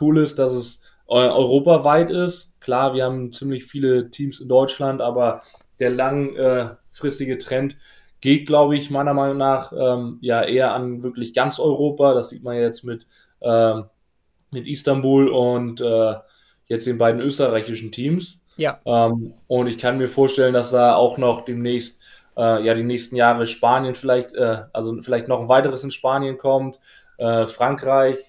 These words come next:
Speaker 1: äh, genauso vielleicht England oder so. Und von daher expandiert das ja schön, äh, groß in ganz, äh, ja, Europa. Und mit dem Fernsehen haben wir halt eine ganz gute Plattform, um das auch weiterzubringen.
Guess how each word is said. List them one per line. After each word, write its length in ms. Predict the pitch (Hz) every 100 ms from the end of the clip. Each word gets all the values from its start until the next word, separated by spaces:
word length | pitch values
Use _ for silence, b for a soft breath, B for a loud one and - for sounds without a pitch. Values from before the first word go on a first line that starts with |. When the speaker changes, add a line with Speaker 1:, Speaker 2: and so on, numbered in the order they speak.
| _
Speaker 1:
äh, 260 | 120 117 113
genauso 520 | 117 117 127 123 120
vielleicht 420 | 117 127 113 120
England 420 | - 131 143 143 139
oder 220 | 139 135
so. 380 | 135 143 143 B B B B B B -
Und 200 | 123 120
von 140 | 127
daher 320 | 123 131 123
expandiert 520 | 101 - 127 123 147
das 120 | 147 127
ja 300 | 113 104 -
schön, 500 | - - 123 120 113 -
äh, 200 | 120 113
groß 360 | 113 117 117
in 180 | 120 120
ganz, 340 | 113 113 110 -
äh, 300 | 110 107 104 - -
ja, 200 | 110 87
Europa. 680 | 110 117 127 120 143 156 b b b b b b b _ _
Und 400 | 139 135 139 143
mit 180 | 139 139
dem 380 | 139 139 135 131 - -
Fernsehen 640 | - 135 151 147 151 135
haben 160 | 139 139
wir 80 |
halt 140 | 131 127
eine 100 | 131
ganz 180 | 131 -
gute 220 | 139 131
Plattform, 640 | - 131 - 147 151 147 -
um 160 | 127 120
das 120 | 113
auch 180 | 113 113
weiterzubringen. 880 | 120 143 143 143 135 143 151 143